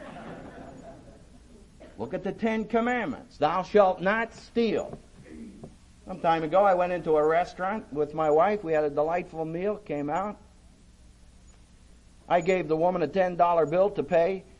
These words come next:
for the tab, and she gave me change for a twenty.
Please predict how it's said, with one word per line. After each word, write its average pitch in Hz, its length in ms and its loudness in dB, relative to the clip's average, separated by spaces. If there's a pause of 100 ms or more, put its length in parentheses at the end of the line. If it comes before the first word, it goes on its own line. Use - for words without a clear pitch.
(560)
for 165 140 2
the 151 120 2
tab, 175 380 0
and 160 100 -4
she 180 80 -10
gave 175 200 -2
me 170 140 -4
change 175 380 -4
for 180 160 -6
a 185 40 -4
twenty. 220 460 -2